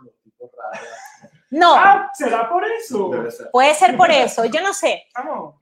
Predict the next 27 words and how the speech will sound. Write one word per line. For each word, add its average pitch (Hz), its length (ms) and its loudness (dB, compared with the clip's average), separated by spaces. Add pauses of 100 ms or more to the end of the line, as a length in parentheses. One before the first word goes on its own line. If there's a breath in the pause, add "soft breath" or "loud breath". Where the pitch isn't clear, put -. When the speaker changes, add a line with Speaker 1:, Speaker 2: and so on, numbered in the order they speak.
Speaker 2:
Bueno, 262 380 0
el 302 120 4
hecho 339 200 4
es 453 60 0
que 480 220 2
por 339 160 4
fin, 330 320 -4 (260)
después 269 400 0
de 349 60 0
estar 359 460 0
un 359 140 -4
día 359 260 0
completo, 359 520 0 (800)
este, 240 1000 0 (640)
me 262 180 -2
conecto 370 680 -2 (520)
y 330 120 -2
me 294 140 0
da 277 200 2
corazón 403 500 2 (1500)
un 277 160 2
hombre 269 320 2
que, 277 320 -6
que 233 100 -10
me 196 80 -14
estaba, 202 500 -6
pues, 196 120 -8